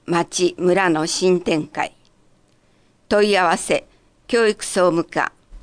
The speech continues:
申し込み不要、無料。歴史館泉佐野特別展示、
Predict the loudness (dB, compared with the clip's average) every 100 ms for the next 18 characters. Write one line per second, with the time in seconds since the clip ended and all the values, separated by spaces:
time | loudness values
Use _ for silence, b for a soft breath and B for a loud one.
0 | -20 _ _ _ _ 0 0 0 -2 0
1 | 2 0 0 2 2 0 -6 -4 0 2
2 | 2 0 -6 _ _ b b -2 0 0
3 | -2 -4 -2 0 0 -2 -2 -2 -2 -2
4 | 0 -2 -4 -4 0 0 -2 -4 -2 0
5 | -2 -8